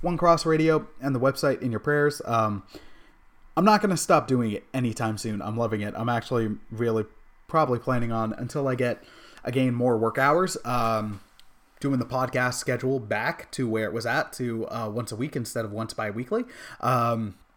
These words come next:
so by the time you hear this, that's probably happening. Uh, but yeah, please keep me in your prayers.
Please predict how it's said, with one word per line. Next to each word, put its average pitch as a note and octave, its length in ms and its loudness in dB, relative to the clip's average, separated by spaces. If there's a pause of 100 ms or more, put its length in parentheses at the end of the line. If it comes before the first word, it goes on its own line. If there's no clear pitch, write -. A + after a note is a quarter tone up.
(460)
so - 140 -4
by A2 120 -4
the G#2+ 100 -6
time A#2 240 -4
you G#2+ 60 -4
hear A2 120 -2
this, C#3 180 -2
that's A2 160 -4
probably G#2 300 -4
happening. F3 400 -6 (380)
Uh, D3 240 4
but F#3 260 2
yeah, F3 240 -2
please G3+ 320 -4
keep - 260 -10
me F#3 160 -4
in F3+ 80 -2
your D#3 80 0
prayers. F3 400 2